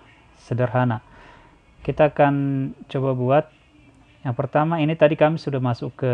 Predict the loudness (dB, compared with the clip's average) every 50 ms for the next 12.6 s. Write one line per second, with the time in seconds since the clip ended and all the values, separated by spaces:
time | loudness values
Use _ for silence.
0 | 0 0 0 -2 -2 -4 -6 -8 -12 -18 -20 -12 -8 -6 -6 -4 -4 -6 -6 -4
1 | -4 0 2 2 2 2 2 0 -2 -2 -4 -6 _ -20 -20 -20 -20 -20 -20 _
2 | _ _ _ _ _ _ _ _ _ -14 -12 -8 -6 -8 -8 -6 -6 -6 -6 -4
3 | -4 -4 -4 -4 -4 -4 -2 -2 -2 -2 -4 -2 -2 -2 -2 -4 -4 -6 -4 -4
4 | -2 -2 -4 -6 -6 -6 -6 -6 -4 -6 -6 -6 -6 -6 -6 -6 -8 -8 -8 -6
5 | -4 -4 -2 -2 0 0 0 0 0 -2 -4 -6 -6 -8 -12 -12 -8 -8 -6 -6
6 | -6 -8 -12 -14 -20 -20 -20 -20 _ _ -4 -4 -4 -2 -2 -4 -4 -4 -4 -4
7 | -4 -4 -4 -6 -8 -14 -14 -10 -8 -8 -8 -6 -4 -2 -2 -2 -4 -6 -8 -8
8 | -8 -8 -10 -12 -12 -10 -8 -6 -4 -4 -6 -6 -8 _ _ _ -20 -20 -20 -20
9 | -20 -20 -20 -20 -20 _ -6 -4 -4 -2 -4 -4 -2 -2 -2 -2 -2 -2 -2 -2
10 | -2 -4 -4 -4 -4 -4 -2 -2 -2 -2 -2 -2 -2 -2 -2 -2 -4 -4 -4 -6
11 | -10 -12 -16 -12 -6 -4 -2 -2 -2 -2 -2 0 0 0 0 0 2 2 4 4
12 | 2 2 0 -4 -4 -2 -4 -4 -2 -2 -2 -2